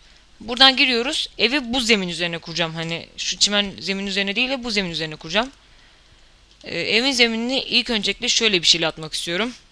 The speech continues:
Ee, odunla, meşalci odunla. Ev ilk öncelikle şöyle olacak.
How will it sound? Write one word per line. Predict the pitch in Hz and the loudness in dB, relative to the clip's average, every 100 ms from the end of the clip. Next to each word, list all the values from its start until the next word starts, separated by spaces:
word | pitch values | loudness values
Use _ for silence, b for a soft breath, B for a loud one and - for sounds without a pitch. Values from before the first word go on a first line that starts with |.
| _ _ _ - | _ _ _ -16
Ee, | 151 156 151 151 156 156 | -10 -6 -6 -6 -6 -6
odunla, | 180 180 180 175 226 - | -8 -6 -4 -2 -4 -8
meşalci | 165 160 165 156 | -2 0 0 -2
odunla. | 151 156 151 196 220 - - _ _ _ _ _ _ - _ _ _ _ _ _ _ _ _ _ - | -10 -10 -6 -6 -6 -20 -20 _ _ _ _ _ _ -20 _ _ _ _ _ _ _ _ _ _ 0
Ev | 240 | 2
ilk | 214 254 | 2 2
öncelikle | 240 220 202 233 | 2 2 2 0
şöyle | - 208 | 0 0
olacak. | 180 156 202 - | 0 2 0 0